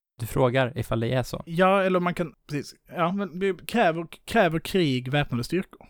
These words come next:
Speaker 1: Ja, d-, ja, absolut. Det, det är väl en bra fråga på ett sätt, för att vi pratar ju exempelvis också om cyberkrigföring och såna saker.
Speaker 2: Mm.
Speaker 1: Och det är ju uppenbart ett sätt då att påverka utan,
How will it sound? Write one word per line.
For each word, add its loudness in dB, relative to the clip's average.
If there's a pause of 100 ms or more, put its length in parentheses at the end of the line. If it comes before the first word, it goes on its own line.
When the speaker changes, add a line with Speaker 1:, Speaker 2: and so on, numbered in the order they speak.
Speaker 1:
Ja, -2
d-, -4
ja, 0
absolut. 0
Det, 2
det -2
är 0
väl -2
en -2
bra 2
fråga 0
på -2
ett -2
sätt, -4
för 2
att -4
vi -2
pratar 2
ju -2
exempelvis -2
också -4
om -6 (240)
cyberkrigföring -2
och -10
såna -8
saker. -6 (320)
Speaker 2:
Mm. 2 (480)
Speaker 1:
Och 0
det 2 (340)
är 0
ju 2
uppenbart 0
ett -2
sätt -2
då -4
att -6
påverka 0 (920)
utan, 0